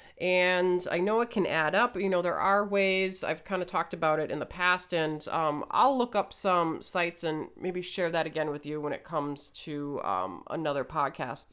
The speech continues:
I don't have it on me right now, but, you know, do some research. You can find frames on sale. You know, you can find, um, you know, good deals or sales going on at your local stores or online framing shops.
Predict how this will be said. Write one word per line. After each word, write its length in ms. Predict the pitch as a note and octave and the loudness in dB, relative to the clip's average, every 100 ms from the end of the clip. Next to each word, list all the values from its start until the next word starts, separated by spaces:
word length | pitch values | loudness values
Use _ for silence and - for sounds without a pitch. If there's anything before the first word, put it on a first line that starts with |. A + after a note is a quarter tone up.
| - | -8
I 120 | E3+ | -4
don't 160 | D#3+ D#3+ | -4 -4
have 140 | F3 | -4
it 60 | D#3 | -2
on 100 | D3+ | -2
me 80 | D3+ | 0
right 180 | D3 B2 | -2 0
now, 300 | D#3 D3 - - - - _ | 0 0 -2 -18 -20 -20 _
but, 360 | - G#3 F#3 - - - - _ _ | 8 8 8 2 -10 -20 -20 _ _
you 160 | - A3 | -8 2
know, 280 | A3+ G#3 G3 - - G3+ | 4 4 -2 -8 -14 -4
do 200 | A#3 D4 | 0 2
some 200 | F#4 D4 | 4 4
research. 760 | B3 B3 B3 A#3 A3+ - - | 4 4 4 6 4 0 -4
You 120 | G#3+ | -4
can 360 | A3 - A#3+ B3+ | -4 2 4 4
find 500 | B3+ B3+ B3 B3 B3 | 2 4 4 4 0
frames 400 | - G#3 G#3 G#3 | 0 2 2 0
on 260 | - F3 G#3 | 2 2 0
sale. 720 | - F3+ D#3+ D#3+ D#3 D#3+ D3+ | 0 0 2 4 4 4 2
You 140 | D#3+ | 0
know, 160 | D#3 D3+ | 0 0
you 120 | D#3+ | -2
can 460 | - G#3 G3+ G3 | -2 2 4 4
find, 720 | G3+ - F#3 F3 F3 E3+ E3 - - - - - - - | 2 0 2 4 2 0 -4 -8 -14 -18 -18 -18 -16 -2
um, 360 | D3+ C#3+ C#3 C3+ | 2 2 2 0
you 120 | D#3+ | 0
know, 100 | D3 | 0
good 340 | D3 F3+ F#3 | 0 0 0
deals 360 | E3+ E3 E3+ E3+ | 0 2 2 2
or 80 | D3+ | -2
sales 340 | - E3+ E3+ | 0 2 2
going 240 | F3+ E3 | 0 2
on 240 | D#3+ D#3 D#3 | 4 2 2
at 400 | - D3 C#3+ - | -2 0 0 0
your 160 | D3+ | -4
local 320 | D3+ D#3 E3+ D#3+ | -2 -2 -2 -6
stores 540 | - D3 D3 D3+ D3 | -4 0 0 0 0
or 120 | D3 | 0
online 560 | - E3 F3 D3+ D3+ D3+ | 2 2 4 4 4 0
framing 460 | D3+ D3+ D3 C#3+ | -4 -4 -2 -2
shops. 480 | D3 D#3 C#3 C#3 - | -4 -2 -2 -2 -8